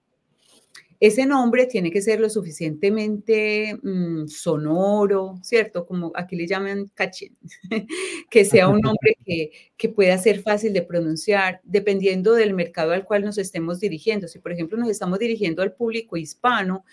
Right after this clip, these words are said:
Speaker 1: entonces deberíamos de hacer un nombre que sea falte-, fácil de pronunciar, tanto en inglés como en español, ¿cierto? Podría
Speaker 2: Ujú.
Speaker 1: ser un nombre preferiblemente que sea único,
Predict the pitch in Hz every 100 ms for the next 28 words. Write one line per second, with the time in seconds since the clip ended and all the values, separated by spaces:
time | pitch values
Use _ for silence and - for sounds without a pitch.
0 | - - 196 196 185 202 202 202 180 165
1 | 160 196 196 185 175 165 - 170 170 170
2 | 165 165 - _ _ - 202 220 226 -
3 | 214 226 247 185 190 196 180 175 - 185
4 | 185 208 196 - 202 196 220 180 - 165
5 | 156 196 170 165 156 180 208 - 190 170
6 | 175 233 214 180 156 151 143 170 165 139
7 | _ _ _ _ - 247 233 - - -
8 | - _ 214 202 196 180 - 208 214 214
9 | 214 208 247 262 - 196 202 190 175 160
10 | 180 208 214 220 226 180 175 170 - -
11 | 269 247 180 - 143